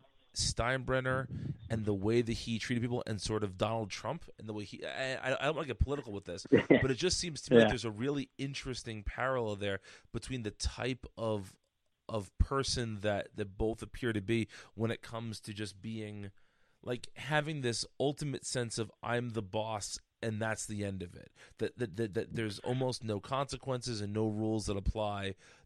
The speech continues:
Speaker 1: That just, you know, Steinbrenner felt like it was his team and he could do whatever he wanted, whether that meant, you know, um, you know, making these insane mandatory workouts on days off, or
Speaker 2: Yep.
Speaker 1: hiring Billy
Speaker 2: Yep.
Speaker 1: Martin five, almost six times, or,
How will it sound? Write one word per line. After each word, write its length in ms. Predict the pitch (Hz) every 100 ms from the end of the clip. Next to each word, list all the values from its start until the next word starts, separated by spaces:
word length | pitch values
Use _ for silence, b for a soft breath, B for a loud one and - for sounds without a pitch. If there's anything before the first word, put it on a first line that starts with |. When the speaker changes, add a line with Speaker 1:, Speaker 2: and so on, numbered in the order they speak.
| -
Speaker 1:
That 100 | 110
just, 320 | 117 104 -
you 80 | 113
know, 300 | 107 98 90
Steinbrenner 520 | - 113 117 113 113 107
felt 240 | 113 101
like 220 | 107 104
it 80 | -
was 160 | 98 -
his 180 | 117 -
team 300 | - 117 110
and 80 |
he 80 | 104
could 160 | 101 98
do 100 | 107
whatever 280 | 101 95 95
he 160 | 107
wanted, 340 | 107 107 104 101
whether 160 | 104
that 220 | 98 107 101
meant, 260 | 104 85 b b b -
you 100 | 107
know, 340 | 110 98 95 -
um, 440 | 104 101 92 104 - _ _ - - - - -
you 120 | 117
know, 60 | 98 98
making 300 | 113 113 117
these 220 | 107 92 -
insane 680 | 113 98 - 113 113 113 101
mandatory 600 | 104 110 110 - 110 104
workouts 640 | 95 104 107 117 104 -
on 140 | 95 92
days 340 | 90 87 90
off, 480 | 117 120 117 113 - b b b _
or 380 | 123 110 98 95 -
Speaker 2:
Yep. 80 | 95
Speaker 1:
hiring 320 | 107 104 104
Billy 180 | 127 123
Speaker 2:
Yep. 80 | 117
Speaker 1:
Martin 360 | 117 117 - 143
five, 500 | - 120 123 120 120 B 98
almost 400 | - 123 123 113
six 220 | - 107 -
times, 520 | 113 107 107 113 107
or, 280 | - 113